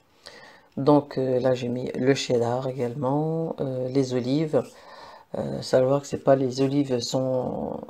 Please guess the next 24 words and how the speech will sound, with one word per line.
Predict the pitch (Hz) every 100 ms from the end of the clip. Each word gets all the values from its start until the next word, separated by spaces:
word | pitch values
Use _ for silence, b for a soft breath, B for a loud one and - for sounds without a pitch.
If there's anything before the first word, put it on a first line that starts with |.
| - _
sans | - - - - 135
noyau, | 131 127 131 147 135
euh, | 117
c'est | 120
tout | -
ce | -
que | 131
j'avais | 131 123
dans | 123
le | 123
frigo. | - 123 131
Donc, | 131 120 117
euh, | 110 101 113 113
comme | - 123
il | 120
fallait | 135 113 -
mettre | 123 123
du | 120 143
noir | 135 135 127
dans | 113 117
la |
pizza, | 120 120 110 123 135 143 - B B B B B _
parce | -
que | -